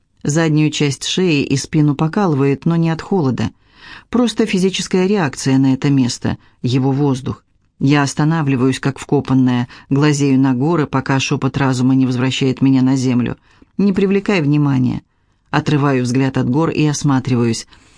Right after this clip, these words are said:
Вышедшие пассажиры, их немного, теперь поспешно расходятся. Возле станции припаркован фургон Лордеров. Он перекрывает подход к одному из лифтов.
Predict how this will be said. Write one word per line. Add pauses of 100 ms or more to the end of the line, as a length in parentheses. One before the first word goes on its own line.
(140)
Вышедшие
пассажиры, (200)
их
немного, (260)
теперь
поспешно
расходятся. (400)
Возле
станции
припаркован
фургон
Лордеров. (420)
Он
перекрывает
подход
к
одному
из
лифтов.